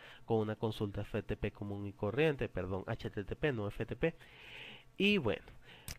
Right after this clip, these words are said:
aquí lo que hacemos es creamos una función jQuery y decimos que cuando un elemento del formulario con un I D lenguaje, por eso el, el, el numeral,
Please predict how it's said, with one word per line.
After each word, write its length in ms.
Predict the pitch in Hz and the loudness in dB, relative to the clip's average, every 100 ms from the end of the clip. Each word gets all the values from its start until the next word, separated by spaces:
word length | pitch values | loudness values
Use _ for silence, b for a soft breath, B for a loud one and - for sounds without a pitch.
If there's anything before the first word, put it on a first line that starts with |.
| - - | -2 2
aquí 260 | 127 123 | 4 4
lo 160 | 123 127 | 4 4
que 80 | 127 | 2
hacemos 360 | - 127 147 | 2 2 4
es 160 | 165 160 | 4 4
creamos 400 | 139 117 107 117 | 4 4 4 2
una 240 | 110 110 | 0 0
función 600 | - 110 107 - 151 143 - - - - - - - - - - - | 0 -4 -2 4 4 4 -6 -20 -20 -20 -14 -14 -14 -20 -20 -16 -2
jQuery 540 | 117 131 180 151 147 147 B B B | 0 6 10 10 8 0 B B B
y 80 | 127 | 4
decimos 460 | 117 - 113 104 - | 4 2 0 0 -2
que 100 | 110 | 0
cuando 400 | 107 104 101 95 | 0 2 2 4
un 480 | 117 110 110 113 - - - | 2 2 0 -2 -6 -6 2
elemento 640 | 131 123 120 110 104 98 | 4 4 4 4 4 2
del 140 | 98 | 2
formulario 800 | - 110 101 104 120 113 95 92 - | 0 -2 0 2 4 4 4 -2 -2
con 200 | 107 98 | 0 0
un 220 | 98 107 | 0 0
I 100 | 107 | 2
D 180 | 110 107 | 2 0
lenguaje, 500 | 113 127 147 113 117 | 0 6 6 6 2
por 200 | - 95 | 0 -2
eso 220 | 92 104 | 0 0
el, 240 | 101 95 - | 0 0 -2
el, 540 | 104 98 95 101 113 - B B B B B - | -2 -2 -4 -6 -8 -14 B B B B B -8
el 140 | 110 104 | -4 -2
numeral, 460 | 104 120 143 127 | 0 4 4 2